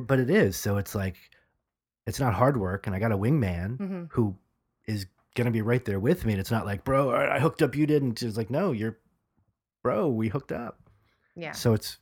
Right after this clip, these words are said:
Speaker 1: it's pretty awesome, and it's the perpetual hunt, which it only matters when I want it to. It's not like I'm like, "Oh my God, I gotta find someone 'cause I haven't had sex in
Speaker 2: But there are people who
Speaker 1: in a
Speaker 2: do
Speaker 1: month."
Speaker 2: that.
Speaker 1: No, um, for me, that's
Speaker 2: Right.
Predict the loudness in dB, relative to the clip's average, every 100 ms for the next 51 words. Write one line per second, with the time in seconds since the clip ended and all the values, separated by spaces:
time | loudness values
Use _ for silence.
0 | _ _ -14 -6 -2 2 0 0 -2 -2
1 | -4 -8 -6 -6 -4 -4 -4 -4 -2 -2
2 | -4 -6 -6 -8 -14 -20 _ _ _ _
3 | -12 -12 -8 0 2 4 6 4 4 2
4 | 2 0 0 -2 -2 0 0 -2 -4 -4
5 | -6 -6 -4 -4 -2 -2 0 -2 -4 -2
6 | -2 -2 -2 -2 -2 -4 -6 -4 -4 -6
7 | -8 -8 -8 -8 -6 -2 -2 -2 -2 0
8 | 4 4 2 -2 -8 -6 -2 2 4 4
9 | 4 2 -2 -6 -14 _ -2 2 2 0
10 | 2 2 6 6 6 4 0 -2 -4 -6